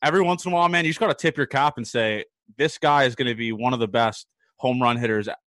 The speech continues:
ev-, like, I will ever see in my lifetime." And he's truly doing it, man. I mean, what's the most impressive thing that you've seen him do in the batter's box?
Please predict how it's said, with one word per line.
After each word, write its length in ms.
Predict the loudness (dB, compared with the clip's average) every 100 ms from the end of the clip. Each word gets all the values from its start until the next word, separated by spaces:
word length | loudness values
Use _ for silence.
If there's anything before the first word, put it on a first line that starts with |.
| _
ev-, 220 | 0 0 0
like, 180 | -6 -4
I 200 | 0 2
will 180 | 4 2
ever 180 | 2 -4
see 200 | -6 -6
in 80 |
my 120 | -4 -2
lifetime." 540 | -2 -6 -8 -14 -14 _ _ _
And 140 | -6 -4
he's 160 | -4
truly 360 | -8 0 2 2
doing 240 | 2 2
it, 80 | 2
man. 220 | 0 0
I 60 | 0
mean, 120 | -2
what's 180 | 0 0
the 100 | 0
most 220 | 0 -2
impressive 420 | -2 0 0 0 -4
thing 220 | -2 0
that 140 | -2
you've 240 | 0 -2 -4
seen 160 | -4
him 100 | -4
do 140 | -2 0
in 60 |
the 60 | 0
batter's 340 | 2 2 0
box? 440 | -4 -10 -12 -20